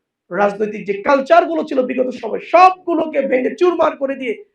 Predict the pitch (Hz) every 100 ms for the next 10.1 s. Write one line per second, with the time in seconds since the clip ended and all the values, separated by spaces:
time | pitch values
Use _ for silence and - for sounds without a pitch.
0 | _ - 170 214 - - 311 294 277 220
1 | 240 349 370 359 330 233 294 277 277 269
2 | 247 247 247 233 233 226 214 220 202 214
3 | 208 196 339 370 381 370 294 233 - 160
4 | - _ _ _ 165 247 233 240 233 233
5 | 226 226 202 220 214 226 220 214 180 233
6 | 277 302 269 247 208 214 202 - 196 -
7 | 196 - - - - - - 202 180 -
8 | - _ _ _ _ _ _ _ _ _
9 | _ _ _ _ 185 233 262 285 277 277
10 | 277